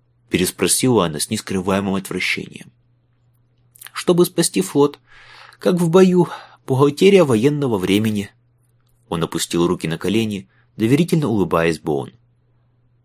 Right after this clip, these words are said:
«Конечно, если это за пределами ваших возможностей». Она возмущенно раздула ноздри.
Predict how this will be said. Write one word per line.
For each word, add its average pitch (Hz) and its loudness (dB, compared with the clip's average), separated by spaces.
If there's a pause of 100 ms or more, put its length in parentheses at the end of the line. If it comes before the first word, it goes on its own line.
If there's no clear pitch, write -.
(280)
«Конечно, 95 0
если 90 2
это 90 0
за 87 -2
пределами 90 0
ваших 85 -2
возможностей». 92 -4 (800)
Она 135 -2
возмущенно 117 -2
раздула 92 -4
ноздри. - -10